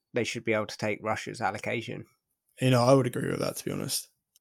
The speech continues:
Speaker 2: You know, Shakhtar and, and Dynamo, I know we mentioned them, but they're the biggest clubs in Ukraine. They're, they've been in the championship this year. They built, well, Shakhtar beat, um, uh, Real Madrid.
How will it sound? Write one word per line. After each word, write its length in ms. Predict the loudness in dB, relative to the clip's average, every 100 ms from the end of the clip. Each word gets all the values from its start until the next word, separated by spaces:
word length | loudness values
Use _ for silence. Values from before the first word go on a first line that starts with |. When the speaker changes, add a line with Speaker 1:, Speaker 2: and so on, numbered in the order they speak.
| _ _ _
Speaker 2:
You 180 | -4 2
know, 180 | 4 4
Shakhtar 640 | 2 4 2 4 2 4 2
and, 220 | 0 -2 _ _
and 140 | -4 -2
Dynamo, 480 | 0 0 0 -2 -2 -8 -20 -20 -20 -20 -16 -6
I 60 |
know 120 | 0 2
we 80 |
mentioned 380 | 2 0 -2 -2
them, 180 | 0 0
but 140 | 0
they're 120 | 2 2
the 120 | 2
biggest 340 | 0 0 -2
clubs 300 | 0 0 0
in 80 | 0
Ukraine. 440 | -2 2 4 4
They're, 260 | 4 2 2 -4 _ _ _
they've 160 | -2 4
been 120 | 4
in 60 | 4
the 80 |
championship 520 | 2 0 0 -2 -4 0
this 220 | 0 4
year. 280 | 4 4 -2 _ _ _ -6
They 80 |
built, 340 | -2 0 0 -2 _
well, 300 | 0 0 -2 _ -4
Shakhtar 440 | 0 0 0 -2
beat, 300 | -2 -4 -4 _ -6
um, 460 | -4 -2 -4 -6 _ _ _ -6
uh, 440 | -2 0 0 -2
Real 200 | 0 0
Madrid. 440 | 0 0 0 0